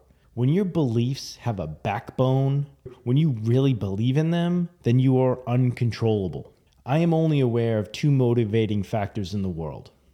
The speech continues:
fear and money. People only do things for those two reasons. And if your beliefs supersede your fear and your greed,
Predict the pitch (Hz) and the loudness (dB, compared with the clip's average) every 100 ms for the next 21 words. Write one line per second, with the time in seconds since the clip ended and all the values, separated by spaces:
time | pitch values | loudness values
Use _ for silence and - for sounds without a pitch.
0 | _ _ _ - - 139 135 135 123 _ | _ _ _ -18 -4 0 2 0 -4 _
1 | - 110 95 80 - - _ _ _ _ | -4 -2 -2 -4 -10 -20 _ _ _ _
2 | _ - 156 170 151 - 143 143 143 120 | _ -10 -4 -2 -2 0 2 2 2 2
3 | 127 120 - 104 98 95 - - _ _ | 0 0 -2 -2 -2 -4 -6 -14 _ _
4 | _ - 117 101 104 101 - 104 85 78 | _ -6 -4 -2 -2 -4 -6 -6 -4 -8
5 | - - - - _ _ - 123 127 113 | -12 -18 -20 -20 _ _ -2 0 0 2
6 | 135 151 117 120 127 135 87 - - - | 2 2 0 0 0 -2 -2 -6 -10 -18
7 | - - 156 147 131 - 143 120 107 - | -14 -4 -4 -2 -6 -2 -2 -2 -4 -4
8 | - 156 135 101 92 92 _ 120 117 104 | -8 -2 0 -2 -4 -10 _ -4 -2 -2
9 | 90 113 120 151 107 95 92 | -4 -2 0 2 0 -4 -8